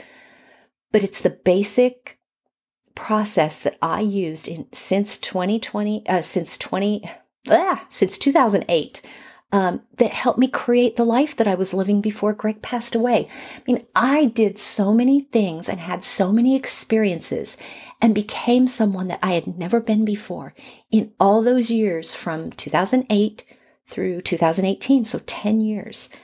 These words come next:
um, that I'd only ever dreamed of. But I was afraid to actually take the steps toward fulfilling those dreams.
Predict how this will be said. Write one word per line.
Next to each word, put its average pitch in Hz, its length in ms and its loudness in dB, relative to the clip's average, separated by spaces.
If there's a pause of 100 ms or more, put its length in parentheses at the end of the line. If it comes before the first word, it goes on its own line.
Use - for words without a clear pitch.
(440)
um, 202 380 -2
that - 160 0 (580)
I'd 226 160 2
only 220 260 2
ever 196 140 0
dreamed 185 400 -4
of. - 260 -8 (1080)
But 214 120 4
I 196 80 4
was 196 160 2
afraid 196 400 0
to - 180 -2
actually 170 840 -6
take - 240 -8
the - 100 -2
steps - 480 0
toward 165 300 -4
fulfilling 165 520 -6
those 151 220 -6
dreams. - 640 -6